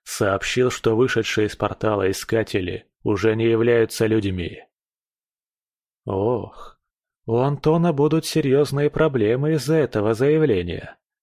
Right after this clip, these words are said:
Не будь он так полезен и даже незаменим департаменту,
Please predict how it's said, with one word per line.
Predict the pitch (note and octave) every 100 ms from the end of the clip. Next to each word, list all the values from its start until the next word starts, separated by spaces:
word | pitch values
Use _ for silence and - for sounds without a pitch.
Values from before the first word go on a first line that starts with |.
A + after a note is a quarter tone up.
| _ _ _ -
Не | A2 G#2+
будь | G2+ G#2+ -
он | G2+
так | - G2+ -
полезен | G#2 F#2+ G#2 B2 F#2+ - - _ -
и | A2
даже | G2 G2 F#2+ G2 F#2 -
незаменим | A#2 A2+ G2+ A2 G#2 G2 A2+ A#2
департаменту, | F#2+ - G2 - A2+ D3 A2+ - F#2+ -